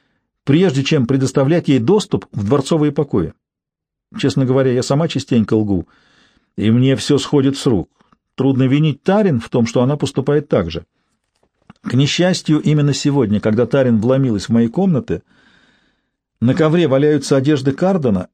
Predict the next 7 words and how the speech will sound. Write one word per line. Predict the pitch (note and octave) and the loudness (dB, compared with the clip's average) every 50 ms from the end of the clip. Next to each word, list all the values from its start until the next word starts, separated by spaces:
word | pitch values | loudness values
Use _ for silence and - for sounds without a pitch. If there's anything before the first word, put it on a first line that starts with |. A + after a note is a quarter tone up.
| _ | _
и | - B2+ | 0 0
на | B2 B2+ | 2 2
низком | C3 D#3 D#3 - - - - | 2 0 -2 -2 -2 -2 -2
столике | - - - F3+ G#3 G3 E3 - - A#2 | -2 -2 -2 0 0 0 0 -2 -2 -4
кучка | - _ - D3+ F3+ G#3 G3 - - - C#3 | -4 _ -2 -2 -2 0 -2 -2 0 -2 -2
окровавленных | - - B2 A#2 C3 B2+ A#2+ B2+ D3+ D3+ D#3+ D#3+ D#3 C#3 | 0 0 -2 0 2 0 2 2 0 0 0 0 0 0
бинтов. | C3 D#3+ E3 D#3 - G#2 D#2+ - - _ | 0 0 -2 0 -2 -4 -4 -4 -12 _